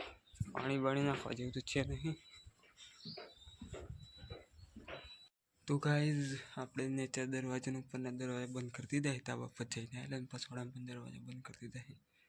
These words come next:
તો ગાઈઝ, પાંચ વાગ્યા છે ને આજનો બ્લોગ આપણે અહીં પૂરો કરીએ.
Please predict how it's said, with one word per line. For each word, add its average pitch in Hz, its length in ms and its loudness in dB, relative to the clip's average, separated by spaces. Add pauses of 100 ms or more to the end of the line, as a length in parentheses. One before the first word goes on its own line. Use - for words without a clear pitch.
(760)
તો 131 100 0
ગાઈઝ, 131 340 2 (640)
પાંચ - 280 -8
વાગ્યા 131 260 0
છે 131 240 -6
ને 123 140 -2
આજનો 120 280 -8
બ્લોગ 117 300 -8
આપણે 113 200 -4
અહીં 120 180 -4
પૂરો 127 240 0
કરીએ. 131 500 0